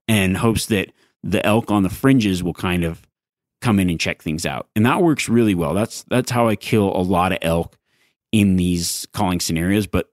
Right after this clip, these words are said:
when you wanna kill that one big bull or that herd bull, or maybe all those elk are just kind of together and you can't really draw them away,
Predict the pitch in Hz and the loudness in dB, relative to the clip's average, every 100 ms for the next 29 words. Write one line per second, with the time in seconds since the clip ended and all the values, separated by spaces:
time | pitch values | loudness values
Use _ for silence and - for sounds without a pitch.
0 | _ _ - 95 92 98 120 117 - 127 | _ _ -2 0 2 2 2 0 -2 0
1 | 117 98 80 113 113 107 92 95 95 92 | 2 2 2 2 4 2 0 0 2 2
2 | 85 76 80 - 120 113 98 95 85 80 | -2 -4 -6 0 2 2 2 2 0 -4
3 | _ _ _ - 117 113 104 98 95 98 | _ _ _ -2 2 4 4 2 2 0
4 | 104 - - 92 107 107 98 95 92 - | -2 -6 -2 2 2 2 0 0 -2 -4
5 | 90 92 98 - 95 82 - _ _ _ | -4 -2 -4 -4 -4 -4 -8 _ _ _
6 | _ _ - 85 98 101 82 78 - - | _ _ -8 -4 -2 -2 -2 -6 -6 -4
7 | 85 - 120 107 98 87 82 104 92 92 | -4 -2 -2 0 -2 -2 0 0 0 0
8 | 80 80 92 127 | -2 -2 -2 -2